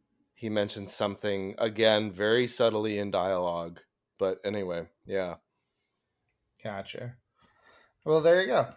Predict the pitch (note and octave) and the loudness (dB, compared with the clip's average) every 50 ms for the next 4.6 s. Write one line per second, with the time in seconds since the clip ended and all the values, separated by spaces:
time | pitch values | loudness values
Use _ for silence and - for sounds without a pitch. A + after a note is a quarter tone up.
0 | - - C3+ C#3+ C3+ C#3+ B2+ - - - E3 E3+ D3+ D#3+ D#3+ D#3 E3 F3+ E3+ F3 | -6 -4 -2 -2 -2 -4 -6 -8 2 4 6 6 6 8 8 10 10 10 8 6
1 | D#3 C#3+ D3+ C#3 C3 C3+ B2+ C3 C3+ C#3 C#3 - - - D3+ B2+ - - D#3 C#3 | 4 4 4 4 4 4 4 4 4 4 2 0 0 0 0 2 2 2 4 4
2 | F3 E3 B2+ D#3+ D#3+ C3+ - D#3+ - - - - D#3 - - E3+ C#3+ E3 E3+ E3+ | 4 4 2 0 -2 0 0 0 -2 -2 -8 -16 -16 -14 -14 -12 -2 2 4 4
3 | E3+ - - E3 E3+ E3+ D#3+ D#3 D#3 - - E3 D#3 D3+ E3+ E3 C#3 D3 C#3 C#3+ | 4 2 0 -2 -4 -4 -4 -8 -12 -10 -8 -8 0 4 4 4 4 2 0 2
4 | C#3+ D3 C#3+ - - D#3+ D#3 E3+ G3+ G#3 D3+ - | 2 2 2 0 -4 -12 -6 0 2 2 2 2